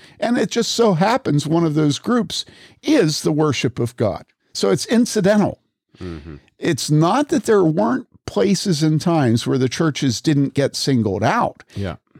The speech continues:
Speaker 1: But the vast majority of it, it was just incidental. It was just the church was another category of large groups meeting in an intimate basis.
Speaker 2: But how did the state decide?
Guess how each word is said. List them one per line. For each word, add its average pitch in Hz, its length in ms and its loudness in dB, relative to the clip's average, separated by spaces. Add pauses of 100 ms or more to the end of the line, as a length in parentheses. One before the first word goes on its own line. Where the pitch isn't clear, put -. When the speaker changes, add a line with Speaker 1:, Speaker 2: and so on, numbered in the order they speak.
(140)
Speaker 1:
But 151 320 0
the 127 180 4
vast 151 640 0
majority 139 580 2
of 82 100 -2
it, 98 80 -2
it - 100 -4
was 170 160 0
just 175 240 -2
incidental. 85 720 -4
It - 40 -8
was 123 220 0
just 123 220 -2
the 156 100 0
church 135 400 -2
was 113 180 0
another 117 300 4
category 95 720 0
of 98 140 -4
large 107 400 0
groups - 400 -2
meeting 104 500 2 (460)
in 156 140 4
an 160 140 4
intimate 135 460 2
basis. - 640 -4
Speaker 2:
But 104 140 -2
how 123 120 4
did 131 200 0
the 104 120 2
state - 460 -2
decide? 87 880 0